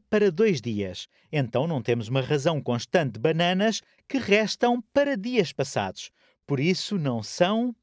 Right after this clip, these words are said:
não são diretamente, diretamente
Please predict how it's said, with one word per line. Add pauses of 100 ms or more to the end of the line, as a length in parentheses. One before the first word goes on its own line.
(360)
não
são (320)
diretamente, (280)
diretamente